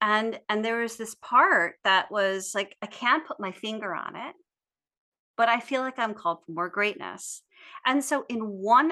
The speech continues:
hour, we got rid of this deep hidden limitation that he had no idea was in his, his orbit or his <laughs> body, had no clue. And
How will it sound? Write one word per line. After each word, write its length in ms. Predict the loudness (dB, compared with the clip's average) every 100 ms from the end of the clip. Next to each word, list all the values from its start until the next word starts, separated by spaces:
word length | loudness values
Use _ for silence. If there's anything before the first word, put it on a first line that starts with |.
| 0
hour, 500 | 0 0 -2 -4 -4 -10 _ _ _ _ _ _ _ _ _ _ _
we 640 | -12 -6 -2 -2 -4 -8 _ _ _ _ -6
got 260 | 2 2 2
rid 320 | -2 0 -2 -2
of 300 | 2 2 0
this 180 | -8 -8
deep 420 | -12 -10 -8 -8
hidden 320 | -4 -2 -2 -2
limitation 580 | -4 -6 -6 -8 -6
that 100 | -4
he 80 | -2
had 180 | -4 -4
no 800 | -8 0 2 4 2 0 -2 0 2
idea 1080 | 2 0 -4 -8 -10 _ -12 -10 -6 -6 -8 _ _ _ _ _ _ _ _ _ _
was 260 | -8 -8 -8 _
in 400 | -4 -2 -4 -6 _ _ _
his, 480 | -2 -2 -2 -10 -14
his 240 | -4 -4 -2
orbit 420 | -2 -2 2 2
or 140 | 4 2
his 260 | 2 0
<laughs> 60 | -2 2
body, 380 | 4 4 2 -6
had 100 | -10 -8
no 400 | -4 -2 0 -2
clue. 440 | -4 -14 -12 -14 -16 _ _ _ _ _ _ _ _ _ _ _ _ 4
And 380 | 4 4 -2